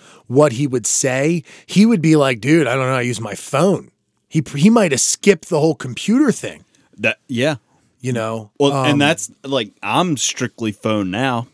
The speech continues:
Speaker 2: but I still hold my phone in my right hand and use my left.
Speaker 1: Yeah.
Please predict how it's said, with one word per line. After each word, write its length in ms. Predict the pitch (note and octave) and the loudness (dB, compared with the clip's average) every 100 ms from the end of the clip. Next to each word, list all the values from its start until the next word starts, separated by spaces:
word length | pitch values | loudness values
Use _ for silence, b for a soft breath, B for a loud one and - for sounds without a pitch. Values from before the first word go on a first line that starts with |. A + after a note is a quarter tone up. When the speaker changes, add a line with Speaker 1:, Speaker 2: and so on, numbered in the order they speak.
| _ | _
Speaker 2:
but 100 | A2+ | -2
I 60 | - | -2
still 320 | - C#3+ B2 | -2 -2 2
hold 180 | C3 A#2 | 0 0
my 140 | G#2+ | -2
phone 280 | - B2+ B2+ | 0 0 0
in 60 | |
my 140 | A2 F#2+ | -2 -6
right 260 | G2+ A#2+ | -6 -6
hand 260 | F#2+ B2+ C3+ | -4 -2 -2
and 120 | G#2 | -4
use 180 | G#2 A2 | -6 -6
my 100 | G2+ | -8
left. 440 | F#2+ G2+ A#2 - - _ _ _ _ _ _ - | -8 -6 -6 -10 -20 _ _ _ _ _ _ -10
Speaker 1:
Yeah. 440 | B2+ C#3 C3+ G2+ | 0 2 2 -2